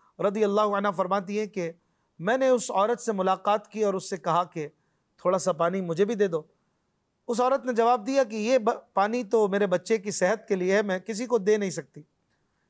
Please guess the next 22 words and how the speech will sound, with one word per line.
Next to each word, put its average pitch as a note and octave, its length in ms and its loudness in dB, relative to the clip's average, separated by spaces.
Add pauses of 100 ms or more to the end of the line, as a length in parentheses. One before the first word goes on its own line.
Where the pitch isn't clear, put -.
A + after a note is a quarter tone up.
خیر، F3+ 240 0 (160)
حضرت E3 260 -8
ام F3 200 -4
جندب F3 360 -6
رضی F3 200 -4
اللہ E3 160 -2
عنہ E3 260 0 (100)
فرماتی E3+ 420 -4
ہیں، D3 60 -12 (640)
دوسرے C4 400 -4
سال A#3+ 280 0
جب A3+ 180 0
اس A3+ 120 -4
عورت G3+ 280 0
سے G#3 120 -8
میری F#3+ 240 -8
ملاقات E3 540 -2
ہوئی F#3+ 160 -6
تو G3+ 140 -12
میں F3+ 120 -6
نے G3 60 -8
اس - 300 -10